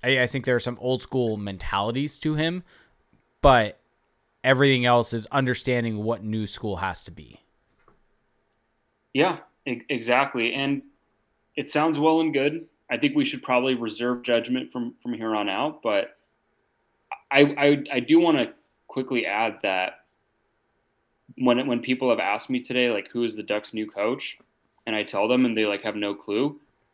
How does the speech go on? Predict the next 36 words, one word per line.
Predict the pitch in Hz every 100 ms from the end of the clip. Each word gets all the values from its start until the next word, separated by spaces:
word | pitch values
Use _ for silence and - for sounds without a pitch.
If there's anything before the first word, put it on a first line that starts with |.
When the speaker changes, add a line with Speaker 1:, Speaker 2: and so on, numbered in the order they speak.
| -
Speaker 2:
I'm | 123
almost | 170 190
like, | 196 -
"That's | 165 175
a |
good | 165 123 127
thing." | 95 71 _ _ _ _ _ _ -
Speaker 1:
Yeah. | 220
Speaker 2:
It's | - -
good. | - 151 147 - -
It's | - -
good | - 143 151
that | 160
that's | 147 139 -
the | 127
reaction. | 113 101 104 113 120 104
It's | 98
like, | 98 -
"Oh, | 135 117
who | 123 123
is | 107
that?" | 95 82 -
Instead | 120 - 117
of, | 107 -
"Oh, | 123 107 92 87 - _ _ _ -
you | 110
know, | 95 90 _ _ _ _ _
Peter | - 123
Speaker 1:
Well, | 117
Speaker 2:
Laviolette | 110 107 113 110 107 95 - _
or | 113 101 101 95 92 _ _
Speaker 1:
<laughs> | 117 139 135
Speaker 2:
John | 123 117
Speaker 1:
Mike | 107
Babcock. | 151 135 95 95 151 107
Speaker 2:
Allen." | -